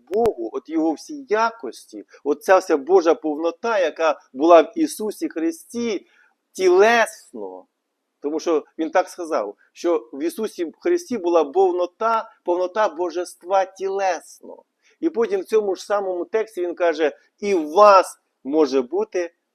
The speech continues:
та сама повнота". Давайте з вами прочитаємо Колосянам другий розділ, дев'ятий, десятий вірш. "Адже в ньому тілесно перебуває вся повнота Божа, божества,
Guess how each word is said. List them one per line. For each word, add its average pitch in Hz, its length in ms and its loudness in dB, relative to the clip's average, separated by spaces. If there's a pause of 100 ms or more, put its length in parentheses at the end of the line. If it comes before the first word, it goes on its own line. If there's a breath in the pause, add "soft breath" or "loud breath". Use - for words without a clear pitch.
та 110 100 -6
сама 147 480 -2 (340)
повнота". 113 680 -8 (260)
Давайте 117 280 -4
з 107 60 -10
вами 117 200 -6
прочитаємо 135 400 -8
Колосянам 117 600 -8 (400)
другий 120 240 -2
розділ, 131 440 -4 (300)
дев'ятий, 123 360 -4
десятий 113 420 -8
вірш. 101 240 -14 (260 soft breath)
"Адже 180 320 6
в 180 60 4
ньому 214 460 4
тілесно 190 640 0
перебуває 180 640 4
вся 233 320 2
повнота 190 500 0
Божа, 139 580 -4
божества, 127 680 -4